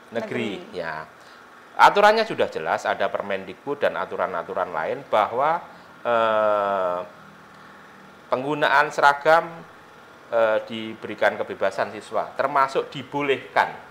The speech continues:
Speaker 2: Mhm.
Speaker 1: Ya, kata-kata dibolehkan ini, dibolehkan menggunakan jilbab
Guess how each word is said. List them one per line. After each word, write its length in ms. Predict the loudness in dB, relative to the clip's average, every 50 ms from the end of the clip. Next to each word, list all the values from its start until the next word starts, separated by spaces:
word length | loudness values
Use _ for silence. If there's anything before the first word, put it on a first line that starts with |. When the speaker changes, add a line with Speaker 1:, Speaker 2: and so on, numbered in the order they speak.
| -18
Speaker 2:
Mhm. 320 | -16 -16 -16 -16 -16 -8 -2
Speaker 1:
Ya, 160 | 0 2 2 4 4
kata-kata 480 | 4 4 6 4 4 6 6 4 4
dibolehkan 640 | 2 -4 -2 0 2 2 2 4 4 4 4 2 -2
ini, 400 | -8 -8 -6 -6 -6 -6 -8 -8
dibolehkan 480 | -10 -8 -4 -4 -2 -2 0 -2 -2 -2
menggunakan 560 | -2 -4 -4 -2 -2 -2 0 2 0 0 -2
jilbab 320 | -4 -6 -2 0 0 0